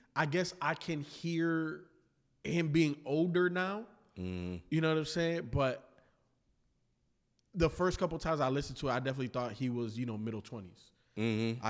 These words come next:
Speaker 1: I didn't know he was in my age bracket. <clears throat> But, but I, I, I, I do know this. When I listened to it, like,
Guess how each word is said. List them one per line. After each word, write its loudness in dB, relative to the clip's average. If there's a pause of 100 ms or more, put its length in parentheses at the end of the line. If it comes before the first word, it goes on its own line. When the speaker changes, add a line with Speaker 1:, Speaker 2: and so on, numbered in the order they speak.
(160)
Speaker 1:
I -2
didn't -2
know -2
he -4
was -4
in -4
my -2
age -2
bracket. -2 (520)
<clears throat> -6 (880)
But, 2 (320)
but 6
I, 4 (100)
I, 6
I, 6
I 4
do 2
know 6
this. 2 (600)
When 4
I 10
listened 4
to 6
it, 2 (480)
like, 6